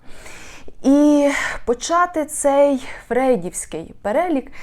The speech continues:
я хочу зі своєї улюбленої сублімації, яку Зигмунд Фройд взяв із середньовічної алхімії, і означає вона переведення енергії в інше русло.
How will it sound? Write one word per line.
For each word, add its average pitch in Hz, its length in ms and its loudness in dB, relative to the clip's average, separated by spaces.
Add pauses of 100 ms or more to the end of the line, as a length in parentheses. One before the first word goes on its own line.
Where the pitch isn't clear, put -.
(160)
я 269 260 0
хочу 254 500 -2
зі 208 220 -2
своєї 208 600 -4 (140)
улюбленої 190 920 -2
сублімації, 190 960 -6 (480)
яку 320 500 0
Зигмунд 277 440 0
Фройд 320 320 -2
взяв 262 380 0 (120)
із 247 360 -4 (180)
середньовічної 226 1160 -2
алхімії, 233 960 -4
і 240 180 -6
означає 240 640 -2
вона 226 360 -4 (360)
переведення 196 800 0 (100)
енергії 311 640 -2
в 220 60 -4
інше 220 400 -4
русло. 175 460 -8